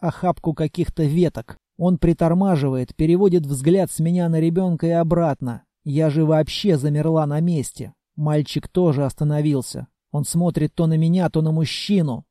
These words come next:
Можно было бы отступить, пропустить его и идти дальше. Вот только проблема в том, что я его знаю. Это Пол.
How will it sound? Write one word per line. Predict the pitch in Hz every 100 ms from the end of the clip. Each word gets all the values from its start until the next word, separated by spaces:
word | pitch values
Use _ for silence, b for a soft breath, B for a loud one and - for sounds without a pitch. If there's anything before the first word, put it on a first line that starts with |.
| _ -
Можно | 143 160 135 143
было | 135 160 151
бы | 139 139
отступить, | - - 147 - 170 - _ -
пропустить | 131 - 151 - 190 170
его | 135 160 160 160
и | - 160 131
идти | - 165
дальше. | 139 156 180 143 - 127 _ _ _ -
Вот | 165 -
только | 226 214 185 202
проблема | 190 196 185 214 202 196
в | -
том, | 208 196
что | - -
я | 185 190
его | 185 185 180
знаю. | 143 180 175 131 117 139 _ _ _ -
Это | 143 165 - -
Пол. | 175 123